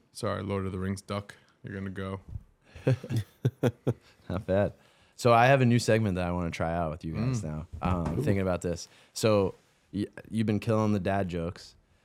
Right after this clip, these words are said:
Speaker 2: So now this is my next segment that I wanna workshop. I don't know if we'll start it this week, but maybe we will. As a salesman, that's my job. I think every week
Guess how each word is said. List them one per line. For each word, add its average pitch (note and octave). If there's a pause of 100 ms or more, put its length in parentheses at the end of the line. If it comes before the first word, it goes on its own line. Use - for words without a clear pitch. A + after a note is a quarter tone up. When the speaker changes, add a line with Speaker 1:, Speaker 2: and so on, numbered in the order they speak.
(140)
Speaker 2:
So A2+
now A2
this A2
is A2+
my G2+ (280)
next G2+
segment F2
that F2
I F2
wanna B2+
workshop. G#2+
I A2+
don't C3
know C3
if A#2
we'll A2
start G#2+
it F#2+
this G2
week, F2
but E2
maybe F2+
we F2
will. E2 (800)
As A2+
a G#2
salesman, A2
that's -
my F2
job. F2+ (640)
I G#2+
think G#2+
every G#2+
week G2